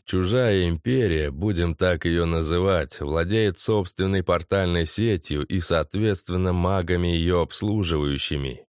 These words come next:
Подозревал, что вампиры имели переносные порталы, но раньше они не могли никуда подключиться без ведома наших магов.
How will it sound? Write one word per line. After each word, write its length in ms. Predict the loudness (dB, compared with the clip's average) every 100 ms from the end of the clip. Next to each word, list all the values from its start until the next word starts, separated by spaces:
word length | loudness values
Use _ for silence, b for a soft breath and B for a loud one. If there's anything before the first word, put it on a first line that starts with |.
| _ _ _ _ -4
Подозревал, 880 | -2 2 2 2 2 2 2 2 2
что 220 | 0 2
вампиры 580 | 2 2 0 0 2 2
имели 320 | 2 2 0
переносные 640 | 0 0 0 0 0 0
порталы, 800 | 2 0 0 0 2 2 0 -6 -6
но 200 | 0 2
раньше 420 | 2 2 0 0
они 260 | 2 2 0
не 100 | 0
могли 420 | 0 0 0 0
никуда 420 | 0 0 0 0
подключиться 760 | 0 -2 0 -2 0 0 0 0
без 220 | 0 0
ведома 460 | 0 2 2 2 2
наших 440 | 2 0 0 -2
магов. 720 | -2 0 0 -2 -4 -6 -14